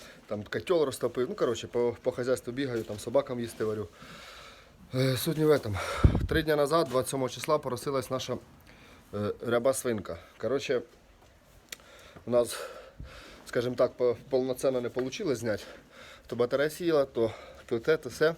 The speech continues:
Ну, я щось там познімав трохи. От. Свинка поросилась, там в пів четверту, по-моєму, перше порося пішло, і вона в пів восьму вже щистилась повністю. Тобто ми там кололи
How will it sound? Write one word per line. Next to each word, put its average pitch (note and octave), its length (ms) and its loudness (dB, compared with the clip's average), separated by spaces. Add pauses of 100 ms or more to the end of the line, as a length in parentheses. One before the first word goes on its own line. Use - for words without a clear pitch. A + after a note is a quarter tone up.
(840)
Ну, D3 100 2
я E3 100 8
щось D#3 180 0
там C#3+ 140 6
познімав D#3+ 760 0
трохи. C3 400 0 (1120)
От. G#2 360 -4 (640)
Свинка B2+ 440 0
поросилась, D#3 640 0 (400)
там A2 180 0
в - 100 -14
пів - 280 -4
четверту, - 440 2
по-моєму, A#2 280 -2
перше F3+ 260 4
порося D3 360 0
пішло, C#3 440 0 (600)
і C#3 280 2
вона C3 240 2
в B2 60 -2
пів C3+ 160 -2
восьму C3 300 0
вже A#2 160 -2
щистилась G2 640 -6 (600)
повністю. A2 480 0 (440)
Тобто G2 260 -8
ми A2+ 120 -4
там A2 160 -2
кололи G#2+ 380 -2